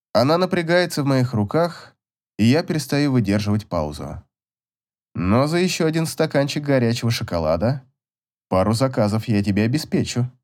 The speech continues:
Упоминание этого напитка действует на Дашу весьма необычно. Она не прячется, не пытается отшутиться или как-нибудь от меня отстраниться.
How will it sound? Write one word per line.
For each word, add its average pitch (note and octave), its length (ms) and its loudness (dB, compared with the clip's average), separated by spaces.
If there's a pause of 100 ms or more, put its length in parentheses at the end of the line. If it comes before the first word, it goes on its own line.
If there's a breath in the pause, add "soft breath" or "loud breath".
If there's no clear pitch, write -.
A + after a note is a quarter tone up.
(960)
Упоминание F3 640 2
этого F3 180 0
напитка E3+ 460 0
действует D#3+ 480 0
на B2 140 2
Дашу E3+ 320 0
весьма C3+ 400 2
необычно. D3 880 -2 (540)
Она F3 300 4
не G#3+ 120 0
прячется, C3 840 0
не A#2+ 180 2
пытается F#3+ 500 0
отшутиться D#3 540 -2
или C#3 160 4
как-нибудь C#3 560 0
от B2 100 -4
меня A2+ 260 2
отстраниться. A#2 840 -2